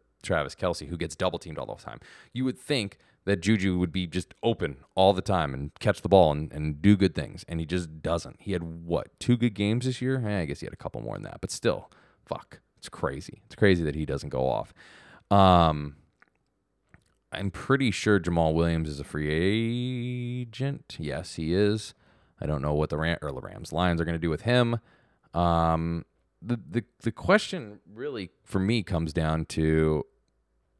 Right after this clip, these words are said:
is your quarterbacks. I, I like Derek Carr in New Orleans if he ends up there. I actually think Baker should be the quarterback in L A. I thought he looked pretty damn good to end the year, and he's not, he doesn't have a spine injury. I mean, I wouldn't fucking play football anywhere if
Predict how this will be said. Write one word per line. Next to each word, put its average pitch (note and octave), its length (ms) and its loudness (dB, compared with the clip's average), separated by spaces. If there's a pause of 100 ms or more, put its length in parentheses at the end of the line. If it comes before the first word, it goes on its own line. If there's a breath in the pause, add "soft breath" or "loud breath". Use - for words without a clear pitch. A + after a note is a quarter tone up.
(640)
is F#2 160 -4
your F2 100 -4
quarterbacks. - 880 0
I, G2+ 320 2
I G#2+ 160 0
like A#2+ 460 0
Derek G#2+ 300 2
Carr A#2+ 260 4
in G2 80 2
New G2 80 4
Orleans G2+ 360 0
if - 100 -8
he F2 100 -4
ends D#2+ 140 -4
up E2+ 140 -2
there. - 180 -6 (120)
I D3 180 0
actually B2 240 -2
think G#2 300 -2
Baker G2+ 300 0
should F2+ 160 -2
be F2+ 80 0
the F2 80 -2
quarterback E2 460 0
in D#2 80 -6
L D#2+ 220 2
A. E2+ 280 2 (680 soft breath)
I D2+ 120 0
thought E2 220 4
he F#2+ 120 6
looked G2+ 220 2
pretty F#2 180 2
damn E2 220 0
good E2 180 2
to F2 60 0
end E2 140 -2
the D2+ 60 -2
year, F2+ 280 4
and D#2+ 320 -2
he's F2 200 -6
not, F#2+ 240 0 (100)
he F#2 80 -8
doesn't G#2 280 -4
have G#2+ 120 -6
a F2+ 60 -8
spine G2 540 -4
injury. B1 380 -12
I - 340 -20
mean, - 100 -10
I A#2 40 -4
wouldn't A2+ 200 -10
fucking - 220 -18
play - 140 -14
football - 260 -10
anywhere C2+ 220 -8
if B1+ 60 -10